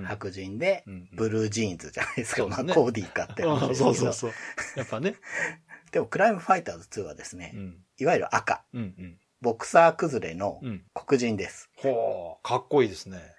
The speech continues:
Speaker 1: しかもサングラスしてるっていうね。
Speaker 2: <laughs> え、それメインなんですか？
Speaker 1: はい。こいつがメイン。
Speaker 2: かっこいいな。ちょっ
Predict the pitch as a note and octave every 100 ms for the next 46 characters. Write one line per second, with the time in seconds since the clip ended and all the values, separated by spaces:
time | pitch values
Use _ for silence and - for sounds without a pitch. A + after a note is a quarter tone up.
0 | _ - - G#2+ - C#3 C#3 C#3 - -
1 | - - - - - G3+ - C4 - B3
2 | _ - D#3 - F#3+ E3 C3 F#2 - -
3 | - _ - A2 - D#3 C#3+ D#3 D#3 B2+
4 | A#2 E2+ - - C#3 - C#3+ F#2 E2+ D#2
5 | - - - -